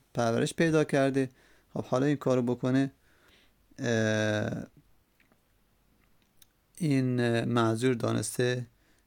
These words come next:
نمیشه. و پ-، پس اگر جاهل باشه به تحریم،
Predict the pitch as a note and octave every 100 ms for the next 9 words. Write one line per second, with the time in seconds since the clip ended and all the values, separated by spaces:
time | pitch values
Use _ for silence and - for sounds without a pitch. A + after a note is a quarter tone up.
0 | - C3+ C#3 A#2+ G#2 - - A2+ - -
1 | - - _ _ _ _ _ _ _ _
2 | _ _ - A#2+ B2 A#2+ A#2+ - C#3+ -
3 | C3 B2 - - - _ _ _ C#3+ D#3+
4 | D#3 C#3 A#2 B2+ B2+ D3 F#3 D#3 B2+ -
5 | A#2+ A#2+ B2 A2 C3 D3+ G3+